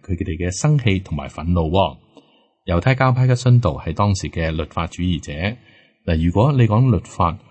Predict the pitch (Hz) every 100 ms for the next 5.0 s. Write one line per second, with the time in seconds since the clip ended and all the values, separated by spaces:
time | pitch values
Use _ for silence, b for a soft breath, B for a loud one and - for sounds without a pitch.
0 | b - 104 85 90 113 107 90 92 95
1 | 92 64 - 71 78 92 90 76 - -
2 | 98 117 85 87 104 110 85 78 73 85
3 | 98 120 117 123 80 69 95 71 - b
4 | b b _ 120 110 87 - - 90